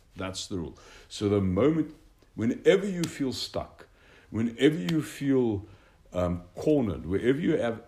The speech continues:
any sense of victimhood about your experience, then, then the first thing to start, d-, don't look at the situation or the person who's victimizing you or that you feel at the mercy of. What do you want from this person?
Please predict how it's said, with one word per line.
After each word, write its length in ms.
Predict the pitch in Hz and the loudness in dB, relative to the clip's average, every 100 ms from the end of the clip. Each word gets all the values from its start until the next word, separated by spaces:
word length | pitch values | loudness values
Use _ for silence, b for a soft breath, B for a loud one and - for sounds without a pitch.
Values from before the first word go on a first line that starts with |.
| - | -8
any 420 | 156 190 202 208 180 | -2 0 0 -2 -4
sense 640 | 170 - - 180 175 - | -6 -4 -2 -2 -4 -4
of 140 | 127 | -6
victimhood 560 | 104 117 - 120 98 85 | -4 -8 -6 -6 -4 -6
about 360 | 76 78 78 - | -6 -8 -8 -8
your 100 | 78 | -10
experience, 720 | 78 - - 127 254 - - b b b b b b | -10 -10 -4 -4 -4 -12 -18 b b b b b b
then, 340 | - 110 117 - - | -4 0 0 -4 -10
then 360 | 95 113 110 - | -4 -2 -2 -6
the 200 | 101 95 | -6 -4
first 400 | 95 196 202 - | -2 2 2 0
thing 160 | 185 175 | -6 -4
to 220 | 147 131 | -4 -4
start, 380 | - - 196 123 | -6 -4 -4 -2
d-, 300 | - 104 123 98 | -2 -2 -4 2
don't 240 | 110 196 | 4 6
look 160 | 277 - | 4 0
at 260 | - - 117 | -6 -8 -14
the 180 | 110 104 | -8 -6
situation 720 | - 120 113 92 76 - 85 | -6 -6 -2 0 0 -4 -6
or 180 | 92 101 | -4 -4
the 80 | |
person 640 | 80 151 175 - 73 - 92 - _ _ _ _ | -4 -2 -2 -2 -12 -16 -20 -20 _ _ _ _
who's 160 | 98 85 | -6 0
victimizing 760 | 143 147 170 101 78 73 73 | 0 0 -4 -4 -6 -8 -12
you 260 | 64 80 - b b b | -10 -12 -14 b b b
or 160 | 98 98 | -2 2
that 180 | 101 | 0
you 180 | 82 135 | 2 -2
feel 340 | 143 - 143 101 | -2 0 0 0
at 140 | 87 | -2
the 80 | 95 | -2
mercy 380 | 120 143 - 95 | -2 -2 -2 -2
of. 200 | 98 98 B B B B B _ - _ _ _ _ 277 | -2 -6 B B B B B _ -20 _ _ _ _ -8
What 540 | 104 110 101 82 104 | -2 -2 -2 0 2
do 60 | 175 | 2
you 80 | 247 | 0
want 200 | 135 - | -2 -4
from 200 | - 202 | -6 -8
this 140 | 202 | -10
person? 460 | - 131 78 - | -10 -8 -8 -12